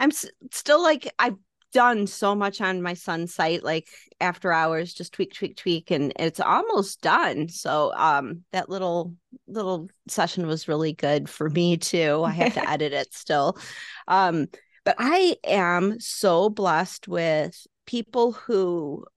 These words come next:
Speaker 1: just the people in my life who, who encourage me, who gut check me, who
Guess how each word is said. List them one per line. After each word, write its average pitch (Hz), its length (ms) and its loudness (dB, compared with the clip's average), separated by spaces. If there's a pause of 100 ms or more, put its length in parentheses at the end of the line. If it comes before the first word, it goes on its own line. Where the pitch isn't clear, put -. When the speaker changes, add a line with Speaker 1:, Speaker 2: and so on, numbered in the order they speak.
(300)
Speaker 1:
just 226 260 -4
the 254 80 2
people 214 420 0
in 185 100 0
my 160 160 0
life 156 400 -2
who, 156 440 -2 (760)
who 226 140 2
encourage 160 580 -2
me, 254 360 2 (340)
who 160 640 -2 (440)
gut 196 200 -4
check 262 320 -4
me, 277 360 0 (260)
who 160 560 0